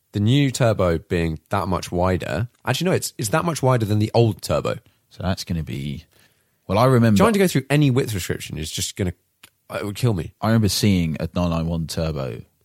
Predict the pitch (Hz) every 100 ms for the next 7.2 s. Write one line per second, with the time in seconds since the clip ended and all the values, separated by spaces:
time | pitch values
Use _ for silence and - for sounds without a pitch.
0 | _ 78 71 71 - 85 - - - 78
1 | - - 80 - 82 78 - - _ _
2 | _ 104 85 - - 87 80 - - -
3 | - 90 90 - 82 82 - 85 95 101
4 | 92 78 76 71 - - 87 87 78 -
5 | 82 76 76 78 - 85 - - 80 64
6 | 78 - 87 - 82 82 82 67 - 82
7 | 107 101